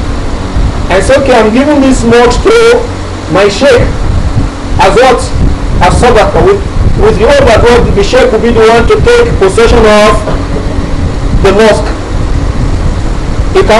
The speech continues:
only be the one in charge of the mosque, but he cannot take what?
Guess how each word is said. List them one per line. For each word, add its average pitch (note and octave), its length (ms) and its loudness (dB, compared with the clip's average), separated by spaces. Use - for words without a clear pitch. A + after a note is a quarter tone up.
only D4+ 200 2
be C4+ 80 0
the A#3+ 100 2
one B3+ 300 4
in G3+ 80 -2
charge A3+ 320 2
of F3+ 100 0
the F3 100 0
mosque, F3+ 300 2
but F3+ 80 2
he F#3 160 2
cannot G3+ 400 0
take A3 160 2
what? A3 240 2